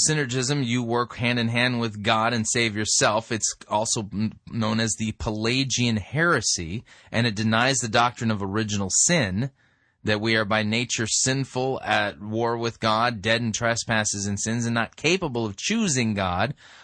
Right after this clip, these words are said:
which, by the way, read John one, the whole chapter. It makes it clear that, uh, we're not born by our decision or a human will or anything like that, but we're born of God.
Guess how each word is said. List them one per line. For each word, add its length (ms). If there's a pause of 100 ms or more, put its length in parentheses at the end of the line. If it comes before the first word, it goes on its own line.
which, 180
by 160
the 80
way, 200
read 380
John 480
one, 340
the 80
whole 220
chapter. 440
It 40
makes 200
it 80
clear 420 (460)
that, 440
uh, 120
we're 200
not 320
born 320
by 260
our 320
decision 800
or 300
a 80
human 460
will 300
or 80
anything 340
like 260
that, 220
but 140
we're 160
born 340
of 200
God. 560